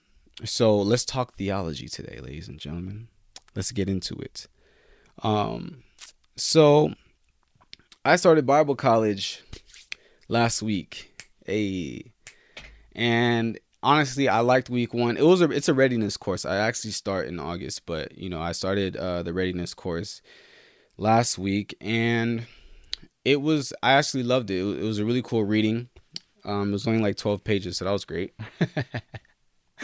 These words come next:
But the author just made great points about when we're talking about theology and when we debate about theology and talk about theology, it's very important that we approach this entire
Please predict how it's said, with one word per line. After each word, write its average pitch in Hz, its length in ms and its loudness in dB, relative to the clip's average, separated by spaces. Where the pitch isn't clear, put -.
But 143 520 8
the 143 160 2
author 131 800 4
just 123 300 -6
made 127 240 2
great 123 320 2
points 123 360 -2
about 98 360 0
when 107 160 -2
we're 104 100 -2
talking 107 500 -2
about 87 300 -4
theology 90 720 -4
and 87 120 -4
when 90 140 -4
we 95 80 -2
debate 120 380 4
about 107 260 0
theology 90 460 -4
and 87 100 -8
talk 110 220 -4
about 98 240 -4
theology, 87 520 -6
it's 90 140 -8
very 123 320 4
important 110 520 0
that 80 180 -4
we 101 120 -2
approach - 540 -2
this 110 160 -6
entire 104 640 -2